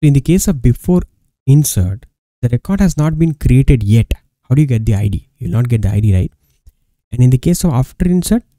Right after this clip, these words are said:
record has already been created. So Salesforce has given you the I D. That's the reason why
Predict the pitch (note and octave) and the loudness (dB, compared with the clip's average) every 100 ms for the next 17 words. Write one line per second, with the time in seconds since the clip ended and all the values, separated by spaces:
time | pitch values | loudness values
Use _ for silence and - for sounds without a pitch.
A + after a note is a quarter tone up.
0 | - E3 F#3 E3+ D3+ - C3+ C3+ C#3 B2 | -4 -2 2 2 2 0 0 2 2 2
1 | A#2+ - A2 G#2 - - - - C#3+ D3 | 0 0 4 4 2 -6 -8 0 2 2
2 | C3+ C3+ A#2 G#2 G#2 G2+ F#2+ F2+ F#2 D3+ | 2 0 -2 -2 -2 0 0 0 -4 -6
3 | A#2+ G#2+ - - D#3 C#3+ D3 C#3+ A#2 G#2+ | -8 -6 -6 -4 0 2 4 2 2 2
4 | F2+ F#2 | 2 0